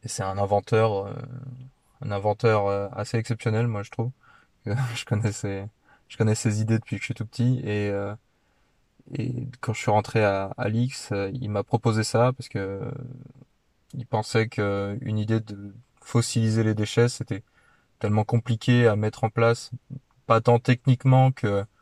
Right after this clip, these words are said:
en termes d'entreprise et de marché, que, euh, il fallait que, euh, il ait une bonne équipe autour de lui. Donc, euh, et puis lui, c'est un technicien, c'est pas, c'est pas, c'est un entrepreneur parce que c'est un entrepreneur du bâtiment, mais c'est pas un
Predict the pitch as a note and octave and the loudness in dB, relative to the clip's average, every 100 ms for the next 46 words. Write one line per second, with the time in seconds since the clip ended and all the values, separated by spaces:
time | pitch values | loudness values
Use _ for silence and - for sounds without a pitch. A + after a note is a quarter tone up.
0 | _ _ _ _ - A2 G#2 G#2+ A2+ A#2+ | _ _ _ _ -4 0 2 4 4 2
1 | A2 - B2 A#2+ G#2 G2 G2+ G2+ G#2+ - | 0 4 6 6 2 -4 -4 -2 -2 0
2 | - C3 C#3+ - - A2 A2 A2+ G2+ G2 | 2 2 2 -4 -4 2 6 6 4 -2
3 | G2+ G2 G2+ A2+ _ _ _ _ - A2+ | -6 -8 -12 -14 _ _ _ _ -16 -4
4 | G2+ G#2+ A2 G2+ G2+ G2+ G2 F#2+ G2 G2+ | 2 2 2 -2 0 0 -2 -4 -8 -8
5 | G#2 G#2 G#2 A2 A#2 - B2 A2 A2+ G2+ | -2 -2 2 4 4 2 0 0 0 0
6 | G#2 C3 - _ G#2+ G2+ - G2 G2 G2 | 0 -4 -6 _ -8 -8 -4 -2 -2 -4
7 | G2 G#2 - - G2+ A2+ A#2 - G2+ G2+ | -8 -12 -12 -8 0 2 2 2 0 0
8 | A2+ A2+ - C3 C3 C#3+ G#2 G2 G2 A2 | -2 -2 0 0 0 0 0 2 0 -6
9 | _ _ - - - _ - - _ - | _ _ -20 -20 -20 _ -18 -18 _ -6
10 | F#2+ F#2+ A#2 - G2 G2+ A#2 - A2+ A#2 | -4 -4 -6 -6 -2 0 0 2 4 8
11 | A#2 - - G2 A2+ G#2 G2+ G2 - - | 8 6 -4 -4 -4 -2 -2 -4 -6 -4
12 | A2 G2+ G2 G2 G2+ - A#2+ B2+ G#2+ G2 | -2 0 -2 -4 -4 0 2 2 0 -6
13 | A2 - G2+ G2 G2 G#2+ | -8 -2 -2 -2 -6 -10